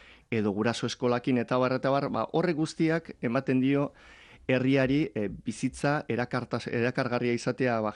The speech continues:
jende berriari, eta, bueno, ba, eh, dinamika propio bat ematen dio, ez? Horregatik, eh,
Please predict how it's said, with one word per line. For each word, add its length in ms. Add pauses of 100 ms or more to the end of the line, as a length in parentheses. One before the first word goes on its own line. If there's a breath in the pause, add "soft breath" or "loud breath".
jende 240
berriari, 640
eta, 340
bueno, 300
ba, 300
eh, 160
dinamika 520
propio 300
bat 160
ematen 300
dio, 180
ez? 120
Horregatik, 460
eh, 320